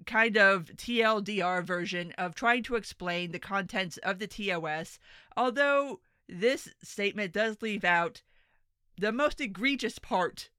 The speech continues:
of the T O S. I will discuss that, but let me go ahead and read to you his statement. Oh, actually, before I do that, let me jump a little bit ahead in the story. Um, people started getting kicked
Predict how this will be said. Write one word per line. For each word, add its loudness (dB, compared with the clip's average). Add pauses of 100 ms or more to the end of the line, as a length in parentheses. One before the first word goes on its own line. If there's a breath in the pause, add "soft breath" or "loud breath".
(260)
of 4
the 0
T 0
O 0
S. -4 (340)
I 6
will -2
discuss -2
that, -2
but -4
let -2
me -6
go 0
ahead -2
and -6
read -4
to -10
you -4
his -6
statement. -12 (500)
Oh, 2
actually, 0
before -2
I 2
do -4
that, -6 (300 soft breath)
let 0
me -10
jump -4
a 0
little -2
bit 2
ahead 0
in -4
the -8
story. -8 (400 soft breath)
Um, 2 (320)
people -2
started 0
getting -2
kicked -2